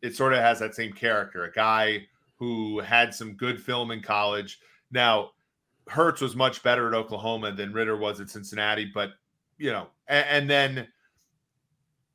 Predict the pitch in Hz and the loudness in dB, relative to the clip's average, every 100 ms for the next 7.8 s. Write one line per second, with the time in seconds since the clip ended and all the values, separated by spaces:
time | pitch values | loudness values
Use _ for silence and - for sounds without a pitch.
0 | _ - 147 127 120 117 _ _ _ _ | _ -6 0 2 0 -4 _ _ _ _
1 | - 131 131 139 160 107 110 101 110 120 | -8 -4 4 6 6 4 -6 -6 -6 -8
2 | 117 110 127 135 135 131 127 127 117 117 | -6 0 2 4 2 2 -2 -4 -6 -6
3 | 123 120 - 127 123 120 120 117 _ _ | -6 -8 -4 -2 -2 -4 -8 -14 _ _
4 | - 107 113 117 120 117 113 - 107 104 | -8 -2 -2 0 0 0 -2 -4 -6 -6
5 | - 113 101 - 113 110 - 107 107 104 | -6 -10 -10 -4 -4 -4 -2 0 0 -2
6 | 101 113 107 101 104 - 107 104 - 107 | -6 -6 -4 -6 -10 -2 0 0 -2 0
7 | 98 101 98 98 101 107 107 101 | 0 -2 -6 -8 -4 -2 -2 -8